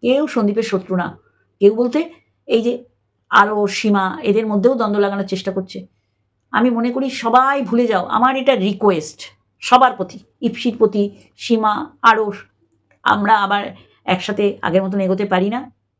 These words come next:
আজকে পুরনো কার সঙ্গে ঘেঁটে লাভ নেই, সেখানে আমারও, উম, যোগদান ছিল। আজকে তাকে কুলসিত করার জন্যে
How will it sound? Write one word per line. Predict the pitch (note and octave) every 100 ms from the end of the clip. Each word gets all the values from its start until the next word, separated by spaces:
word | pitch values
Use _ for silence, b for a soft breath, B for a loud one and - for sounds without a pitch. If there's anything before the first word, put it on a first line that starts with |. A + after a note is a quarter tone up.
| _ _ _ _ _ _ _ _ _ _ _ _ _ _ _ _ _ -
আজকে | F3+ - F#3+ F#3+ b b b -
পুরনো | F3+ A3+
কার | A#3
সঙ্গে | A#3 A#3+
ঘেঁটে | G3+ F#3
লাভ | G3 F3+
নেই, | F#3+ E3+ E3 _ _ _ _
সেখানে | - F#3 G3+ G#3 -
আমারও, | F#3 G3+ G#3+ G#3 B B -
উম, | F3 E3+ E3 E3 - - _ _ _ _ _ -
যোগদান | D#3 F3+ D#3 E3+
ছিল। | D#3+ - G2+ - _ _ _ _ _ _ -
আজকে | D#3 E3 A3 A3+ B B B
তাকে | E3+ D#3+ G#3+
কুলসিত | A#3 A3 A3 G#3+
করার | G3 F#3 F#3
জন্যে | G3+ G3+ F3